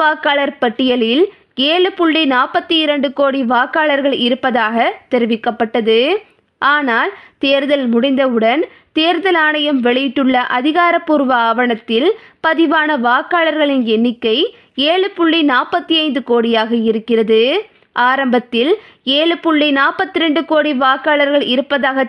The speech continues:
தெரிவித்துள்ள தேர்தல் ஆணையம், தேர்தலில் ஏழு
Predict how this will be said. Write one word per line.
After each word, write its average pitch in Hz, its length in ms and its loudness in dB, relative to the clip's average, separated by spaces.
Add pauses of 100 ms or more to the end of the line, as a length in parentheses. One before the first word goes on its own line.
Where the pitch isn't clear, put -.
தெரிவித்துள்ள 247 500 0 (160)
தேர்தல் 254 400 0
ஆணையம், 226 440 0 (380)
தேர்தலில் 269 600 0 (440)
ஏழு 392 180 0